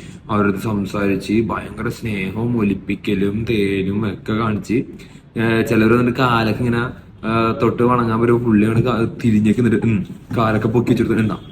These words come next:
വണങ്ങിക്കോ." ആ മൂഡിലൊക്കെ പുള്ളി കുറെ വീഡിയോ കാര്യങ്ങളൊക്കെ ആ സമയത്ത് നമ്മൾ കണ്ടിട്ടുണ്ട്, കുറെ ന്യൂസ് ചാനലും കാര്യങ്ങളൊക്കെ നമ്മ അത് ആ വീഡിയോസ് കണ്ടിട്ടുണ്ട്. എന്ന് വെച്ചാൽ പുള്ളി, എല്ലാവരും പുള്ളിയുടെ അടിമകളായിരിക്കണം, പുള്ളി പറഞ്ഞോടത്തായിരിക്കണം കാര്യങ്ങൾ നടക്കേണ്ടത്, പുള്ളി പറഞ്ഞാൽ എല്ലാം ശരി എന്നുള്ള ചിന്തയുടെ സാധനമുണ്ട്.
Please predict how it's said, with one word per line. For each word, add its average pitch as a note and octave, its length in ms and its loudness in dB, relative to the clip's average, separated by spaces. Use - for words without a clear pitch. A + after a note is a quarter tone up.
വണങ്ങിക്കോ." A2 420 0
ആ A2 160 2
മൂഡിലൊക്കെ B2+ 840 2
പുള്ളി C3+ 160 8
കുറെ C#3+ 300 2
വീഡിയോ C#3 320 8
കാര്യങ്ങളൊക്കെ C#3+ 300 4
ആ C#3+ 40 2
സമയത്ത് C#3 240 2
നമ്മൾ C#3+ 140 2
കണ്ടിട്ടുണ്ട്, C3+ 320 2
കുറെ B2 100 4
ന്യൂസ് B2 280 0
ചാനലും B2 300 2
കാര്യങ്ങളൊക്കെ B2 320 2
നമ്മ B2 200 0
അത് A#2+ 400 0
ആ A2+ 100 0
വീഡിയോസ് A#2 320 2
കണ്ടിട്ടുണ്ട്. G#2+ 360 0
എന്ന് B2+ 240 0
വെച്ചാൽ E3 160 4
പുള്ളി, E3 640 6
എല്ലാവരും E3+ 440 6
പുള്ളിയുടെ D3+ 300 4
അടിമകളായിരിക്കണം, A#2+ 880 2
പുള്ളി A#2 420 4
പറഞ്ഞോടത്തായിരിക്കണം A#2+ 680 2
കാര്യങ്ങൾ G#2+ 340 0
നടക്കേണ്ടത്, G#2 320 0
പുള്ളി G#2 320 4
പറഞ്ഞാൽ A#2+ 360 2
എല്ലാം G#2 220 2
ശരി F#2+ 240 0
എന്നുള്ള F#2+ 220 0
ചിന്തയുടെ F#2+ 340 -2
സാധനമുണ്ട്. E2 400 -4